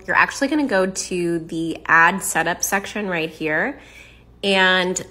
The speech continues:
click the drop down because it's gonna default on create ad, and you wanna pick use existing post. Then when you scroll down to the ad creative, you're going to select that post. I actually wanna pick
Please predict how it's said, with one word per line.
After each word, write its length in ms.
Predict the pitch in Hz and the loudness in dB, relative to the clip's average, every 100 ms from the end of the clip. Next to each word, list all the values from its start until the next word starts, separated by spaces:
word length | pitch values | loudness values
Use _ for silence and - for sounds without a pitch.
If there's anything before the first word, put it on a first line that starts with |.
| - | -12
click 340 | - 240 - | -4 -2 -2
the 80 | 262 | -4
drop 380 | 214 170 170 - | 2 2 2 2
down 440 | 165 147 151 202 | 2 2 2 -2
because 220 | 196 190 | -4 -6
it's 60 | 175 | -6
gonna 200 | 180 180 | -4 -4
default 460 | 180 196 180 160 | -4 -4 -2 -2
on 140 | - 165 | -2 -6
create 280 | - 170 - | -6 -6 -2
ad, 260 | 147 151 226 | 0 0 0
and 140 | 208 | -4
you 40 | |
wanna 160 | 196 185 | -4 -6
pick 320 | 175 190 170 | -6 -8 -10
use 380 | 160 156 165 165 | -10 -6 -4 -4
existing 580 | - 165 143 - 139 143 | -8 -8 -8 -8 -8 -10
post. 400 | - - - - - - - - - _ - | -8 -8 -8 -14 -16 -20 -20 -20 -20 _ -8
Then 220 | 202 202 | -4 -2
when 100 | 196 | -2
you 100 | 190 | -2
scroll 320 | 180 - 349 | -2 2 4
down 180 | 403 320 | 4 2
to 80 | 277 | 2
the 120 | - | 0
ad 220 | - 170 | 2 2
creative, 760 | - 247 285 294 285 247 - 180 | 0 0 4 4 4 0 -6 -6
you're 160 | 190 | -4
going 280 | 196 202 196 | -2 -2 -2
to 160 | 208 170 | -4 -4
select 640 | - 165 165 208 - - | -4 -2 2 2 0 -4
that 280 | 165 151 - | 2 4 2
post. 680 | - - - - - - - - - - - | -6 -6 -4 -4 -4 -8 -12 -20 -20 -16 -4
I 60 | 185 | -4
actually 220 | - 247 | -2 -2
wanna 180 | 233 190 | -2 -4
pick 360 | - 196 196 | -6 -8 -8